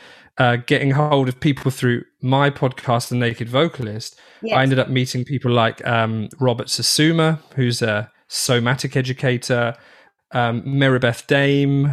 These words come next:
Speaker 1: who was, uh, some, uh, another type of, I guess, voice work that was all body but energy. And all through my time, I'd be, I'd just be working with these teachers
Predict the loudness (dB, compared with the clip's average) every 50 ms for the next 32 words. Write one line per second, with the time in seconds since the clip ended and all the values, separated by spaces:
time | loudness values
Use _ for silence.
0 | -2 -4 -4 0 0 2 2 2 0 -2 -4 -6 -10 -16 _ _ -12 -12 -10 -6
1 | -2 -2 -2 -2 0 0 0 0 0 -2 -2 -2 0 0 0 -2 -4 -4 -4 -2
2 | -2 -2 -2 -2 0 0 0 0 -2 -8 -10 -4 -4 -2 -2 -2 -4 -4 -2 0
3 | 2 2 2 2 2 0 0 0 -2 -4 -2 0 0 0 0 0 0 0 0 2
4 | 2 0 0 0 -2 -2 -4 -6 -14 -20 -20 _ _ _ _ _ _ -2 0 2
5 | 2 2 0 0 0 0 2 2 0 0 -2 -6 _ -18 -20 -20 -20 _ _ _
6 | -4 -2 -2 -2 -2 -2 0 0 2 2 0 -2 0 2 2 2 4 4 4 4
7 | 2 2 0 0 0 0 0 2 0 2 2 0 0 0 -2 -4 -4 -4 -4 -2
8 | -2 -2 -6 -8 -6 -4 -4 -4 -2 -2 -2 -2 -2 -2 -4 -4 0 2 2 2
9 | 2 0 -2 -2 0 0 0 0 -2 -2 -2 -4 -4 -4 -6 -8 -10 -10 -10 -12
10 | -12 -10 -10 -8 -8 -8 -6 -6 -6 -8 -8 -8